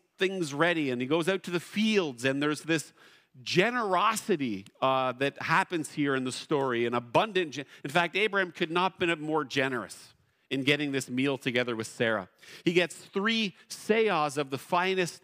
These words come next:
flour. How much is that? That's six gallons. When's the last time you baked six gallons of, of bread? That's a lot of bread. Think about that. It's a lot. They ran out and got a calf, a choice tender calf, one that had been waiting.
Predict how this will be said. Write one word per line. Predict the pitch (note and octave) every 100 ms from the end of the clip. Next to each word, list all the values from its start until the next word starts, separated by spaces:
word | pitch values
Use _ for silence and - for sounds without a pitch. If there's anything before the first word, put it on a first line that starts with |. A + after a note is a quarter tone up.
| _
flour. | _ - D#3+ E3+ C#3+
How | B2 F#3+
much | G3+ E3+
is | C#3+
that? | A2+
That's | B2 -
six | - G#3 -
gallons. | D#3 C#3+ D3+ D#3 B2+ G#2+ - _ - - -
When's | F3
the | G#3
last | G3+ G3+ F#3
time | G#3+ G3
you | F#3 D3+
baked | E3+ F3 -
six | - F3+ -
gallons | D#3 D#3 D#3 D#3 C3
of, | C#3 -
of | B2+ A2+
bread? | A2+ C3+ A2+
That's | B2+
a | C#3
lot | D3 F3 F3
of | D3+
bread. | B2 C#3 B2 F#2 -
Think | C#3+
about | C#3 A#2+
that. | F#2+ F2+ _ _ -
It's |
a | A#2
lot. | C3 D#3 A#2+ - - -
They | D3+
ran | E3 G#3 G#3
out | G#3
and | G3+
got | F#3 F3+
a |
calf, | E3 - F#3+ F#3 F3 C#3+
a | C3+
choice | - G3+ G#3 F#3 -
tender | - F#3+ G3+ G3 E3+
calf, | C#3+ C3+ B2+
one | D#3 G3
that | F#3+
had | F#3
been | F3 D#3 C#3+
waiting. | D#3+ F#3+ G3 E3+